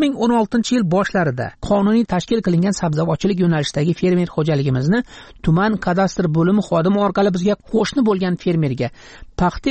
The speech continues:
ekish uchun unga bizni yerimizni ko'rsatibdi. O'sha fermer bizni ekinlarimizni tekislatib, paxta ekishga tayyorlab qo'yibdi. Biz yerni haydatib, ekin ekib, ko'kartirib qo'ygan edik.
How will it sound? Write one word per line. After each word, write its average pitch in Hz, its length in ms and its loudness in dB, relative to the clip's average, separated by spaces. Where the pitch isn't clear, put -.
ekish - 200 -8
uchun 170 200 -2
unga 165 220 2
bizni 160 300 2
yerimizni 180 420 0
ko'rsatibdi. - 520 -4
O'sha 214 200 2
fermer 202 320 0
bizni 180 240 2
ekinlarimizni 170 720 0
tekislatib, 175 640 -2
paxta - 360 -2
ekishga 170 240 -2
tayyorlab 143 460 0
qo'yibdi. 143 360 -2
Biz 226 140 2
yerni 175 280 2
haydatib, 160 600 0
ekin 220 280 0
ekib, 185 280 -2
ko'kartirib 220 540 0
qo'ygan 190 360 0
edik. 143 220 0